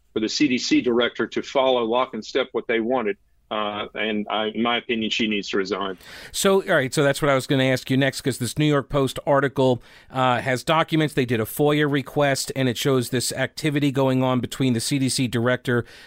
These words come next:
Speaker 2: Doctor Rochelle Walensky, uh, her top advisors, and union officials. Uh, and the White House folks, the, uh, as they describe them, the Biden brass, uh, they were being looped in as well. And,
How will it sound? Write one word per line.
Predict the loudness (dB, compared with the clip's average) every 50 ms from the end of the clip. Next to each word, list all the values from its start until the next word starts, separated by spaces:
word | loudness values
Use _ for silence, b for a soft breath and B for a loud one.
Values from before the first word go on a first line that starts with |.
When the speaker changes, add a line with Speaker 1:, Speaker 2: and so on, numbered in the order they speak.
| B B 0
Speaker 2:
Doctor | 0 0 2 0 0
Rochelle | 0 0 0 0 2 2 2 4 4
Walensky, | 2 2 2 2 0 0 -2 -2 0 0 0 0 -2 B B B B B
uh, | -4 -4 -4
her | -4 -4 -4
top | -2 -2 -2 -2 -2
advisors, | -4 -2 0 0 2 0 0 0 0 0 0 0 -2 -4 -8 -4
and | -2 -2 -2 -2 -4 -6
union | -4 0 0 2 2 2 2 0 -2 -4
officials. | -8 -6 -2 0 0 0 0 0 -2 0 0 0 -2 -2 -4 B B B B B B B -12 -8
Uh, | -8 -6 -2
and | 0 0 2 2 0 -2 -2 -2
the | 0 0 0 0 0
White | 2 2 2 2 2
House | 0 -2 -2 -4 -8 -10
folks, | -10 -4 0 2 2 2 2 0 -2 -4 -4
the, | -2 0 0 2 2 0 -2
uh, | -2 -2
as | -2 -2 -2 -2 -2 -2
they | -2 -2 -2
describe | -2 -4 -4 0 0 0 0 0
them, | 0 -2 0
the | 0 -2 -2
Biden | -2 -2 -2 0 0 0 0 0 -2 -2 -2
brass, | -2 0 0 2 2 2 0 0 0 -2 -2 -4 -6 B B B B B
uh, | B -2 -2 -2 0
they | 0 0 2
were | 2 2
being | 2 2 2 2 2 0
looped | 0 0 2 4 4 4 2 0 _ -12 -6 -4
in | -2 0 2 2 2 0 0 -2
as | -2 -2 0 0 0 -2 -2 -2
well. | 0 2 2 4 4 4 2 0 -2
And, | -2 -2 0 0 0 -2 -4